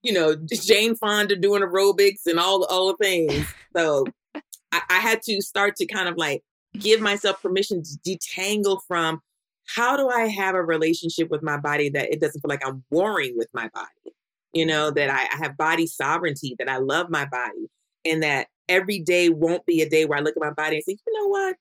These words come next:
Speaker 1: You look pretty good." There may be days where I look at my body, I'm like, "Eh, this is the best I got today." But you know what? I'm grateful that I've got it. And that's been a journey for me. And I think that becoming a parent has helped me do that very much.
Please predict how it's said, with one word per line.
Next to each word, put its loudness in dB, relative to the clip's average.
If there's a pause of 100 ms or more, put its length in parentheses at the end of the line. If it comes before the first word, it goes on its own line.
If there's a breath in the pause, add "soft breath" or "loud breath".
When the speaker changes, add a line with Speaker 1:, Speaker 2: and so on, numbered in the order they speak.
Speaker 1:
You 2
look 0
pretty 0
good." 0
There 2
may 2
be -4
days 0
where 0
I -2
look 0
at -4
my -2
body, -4
I'm -4
like, -4
"Eh, -2 (680)
this -8
is -18
the -2
best -2
I 0
got -2
today." 0 (180)
But 0
you -2
know 0
what? -2 (380)
I'm -4
grateful 0
that -2
I've -4
got -8
it. -20 (400)
And 0 (320)
that's -2
been 2
a 0
journey -6 (320)
for 0
me. -2
And -4
I -2
think -6
that -4 (360)
becoming -2
a -6 (160)
parent 0
has -6
helped -6
me -2
do -6
that -2
very 0
much. -6